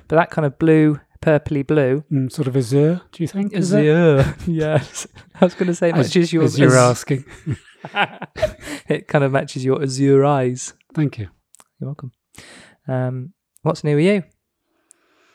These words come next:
Speaker 1: Well, you just check, check your own biceps out then.
Speaker 2: No, I
Speaker 1: What,
Speaker 2: just
Speaker 1: what's all the, what are you doing?
Speaker 2: <laughs>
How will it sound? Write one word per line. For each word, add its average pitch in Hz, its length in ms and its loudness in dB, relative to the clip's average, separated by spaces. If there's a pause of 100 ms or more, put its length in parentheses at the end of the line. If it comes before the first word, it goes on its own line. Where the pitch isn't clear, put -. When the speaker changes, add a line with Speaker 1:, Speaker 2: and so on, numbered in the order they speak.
(800)
Speaker 1:
Well, 180 80 -4
you 202 100 -6
just 214 180 -12
check, 214 240 -8
check - 140 -4
your 185 140 0
own 190 120 -2
biceps 202 520 -4
out 135 140 -2
then. 139 160 0
Speaker 2:
No, 160 100 6
I 151 40 6
Speaker 1:
What, 165 100 2
Speaker 2:
just 185 160 -2
Speaker 1:
what's 220 100 0
all 202 80 0
the, - 60 -8
what 233 100 -6
are 277 40 -4
you 254 200 -2
doing? 165 440 -2 (200)
Speaker 2:
<laughs> 208 140 2